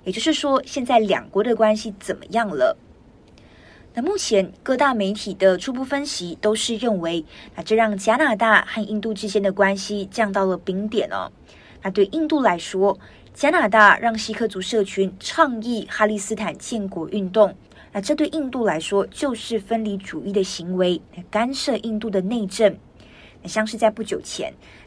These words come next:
，G twenty峰会也就在印度举行。那当时候，印度总理莫迪他就指控加拿大政府没有采取足够的措施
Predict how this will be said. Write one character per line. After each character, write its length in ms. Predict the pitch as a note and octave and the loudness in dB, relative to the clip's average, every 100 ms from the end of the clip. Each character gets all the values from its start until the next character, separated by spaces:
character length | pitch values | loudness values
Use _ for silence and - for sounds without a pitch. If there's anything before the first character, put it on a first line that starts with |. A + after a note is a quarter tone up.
| - | -8
，G 180 | A3 | -6
twenty 340 | G3+ B3+ C4+ A3 | -4 -6 -6 -6
峰 220 | - A#3 | -2 -4
会 320 | A#3+ C4 - - | 0 0 0 -4
也 80 | F#3+ | -2
就 100 | G3 | 2
在 160 | G3+ | 2
印 180 | - A3 | 0 -4
度 160 | A3 G3+ | -4 -6
举 260 | - - | -8 -14
行。 360 | - - E3+ F3 - - - - - | -14 -10 -10 -12 -16 -20 -20 -20 -20
那 60 | |
当 200 | D3+ B3 | -6 -4
时 140 | D#4 - | -4 -2
候， 260 | A3 G#3 F#3+ | 2 2 2
印 140 | - A3 | -4 -4
度 140 | A3 | -4
总 260 | G3+ F3 F#3 | -4 -4 -2
理 240 | G#3+ F3+ - | -4 -4 -6
莫 200 | D#4 D#4 | 0 0
迪 300 | A#3 F3 F3 - - - | 0 -6 -10 -12 -20 -8
他 120 | B3+ | -6
就 140 | B3 B3 | -4 -4
指 240 | - - | -8 -12
控 340 | - D4+ C#4+ - | -4 -2 -2 -4
加 140 | - A3 | -2 0
拿 120 | F#3 | 2
大 160 | G3+ G#3 | 4 4
政 240 | A3+ G#3+ | 2 -4
府 260 | F#3+ D#3+ D3+ - - | -6 -10 -12 -16 -14
没 200 | G3+ A#3 | -4 0
有 120 | F#4 C#4 | 0 0
采 260 | - F#3+ | -2 -4
取 220 | F#3+ G#3 | -2 -4
足 220 | F#3+ - F3+ | -8 -6 -2
够 160 | A3 | 0
的 100 | G#3+ | 0
措 260 | G3 - A3+ | -2 -2 -2
施 380 | F#3+ - G#3+ | -2 -2 -2